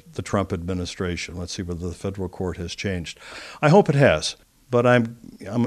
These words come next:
I'm used to being <laughs> disappointed <laughs> by, uh, by federal appointees. Once they, uh, once they reach the federal court,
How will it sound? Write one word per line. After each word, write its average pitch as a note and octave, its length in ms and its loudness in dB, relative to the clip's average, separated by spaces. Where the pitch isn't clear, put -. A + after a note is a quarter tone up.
I'm A#2 160 0
used - 500 2
to A#2+ 140 -2
being F#3 500 6
<laughs> - 0 -
disappointed - 920 6
<laughs> - 260 -6
by, B2+ 280 6
uh, B2+ 300 8
by B2 180 8
federal B2+ 420 8
appointees. A2+ 800 2
Once G#2+ 320 -2
they, G#2+ 300 4
uh, G#2 100 2
once G#2+ 260 -4
they G2+ 120 0
reach G2+ 320 -2
the G2+ 100 -4
federal G2+ 380 0
court, G2+ 400 0